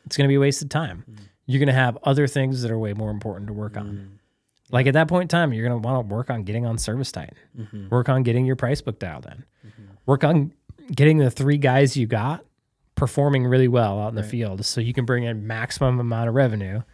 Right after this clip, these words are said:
Speaker 1: so you can grow faster.
Speaker 2: Right.
Speaker 1: So you can dump more money into marketing. You're gonna wanna be focusing on, you know, working on your brand, um, pushing your brand out into the community,
Speaker 2: Mm-hmm.
Speaker 1: developing those kinds of things,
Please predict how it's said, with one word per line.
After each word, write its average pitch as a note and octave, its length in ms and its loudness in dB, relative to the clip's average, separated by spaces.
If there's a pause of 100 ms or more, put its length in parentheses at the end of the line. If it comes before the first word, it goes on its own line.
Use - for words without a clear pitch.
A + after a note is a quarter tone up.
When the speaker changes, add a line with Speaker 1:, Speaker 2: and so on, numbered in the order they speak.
(760)
Speaker 1:
so - 260 -8
you A#2 180 0
can B2+ 140 0
grow A#2 200 2
faster. - 500 -10
Speaker 2:
Right. G#2 200 -12 (220)
Speaker 1:
So - 120 -6
you A2+ 60 -4
can B2 80 0
dump B2+ 180 2
more C#3 240 4
money C#3 200 4
into C3+ 100 4
marketing. B2+ 480 0 (280)
You're A#2 80 -10
gonna B2 120 -2
wanna B2 160 0 (100)
be C3+ 120 -2
focusing B2+ 580 0
on, A2 360 -2 (540)
you G#2 80 -10
know, G2 220 -6 (180)
working G#2 320 -4
on A2 120 -2
your A2+ 100 -2
brand, G2 560 -4 (580)
um, F2+ 480 -8 (400)
pushing B2 320 -2
your A2+ 120 -2
brand A2+ 260 0
out A2 100 -2
into A#2 140 -6
the A2+ 80 -4
community, A2+ 680 -2
Speaker 2:
Mm-hmm. A2+ 120 -10
Speaker 1:
developing A2+ 500 -2
those B2 220 2
kinds G2 240 -4
of - 80 -10
things, E2 480 -14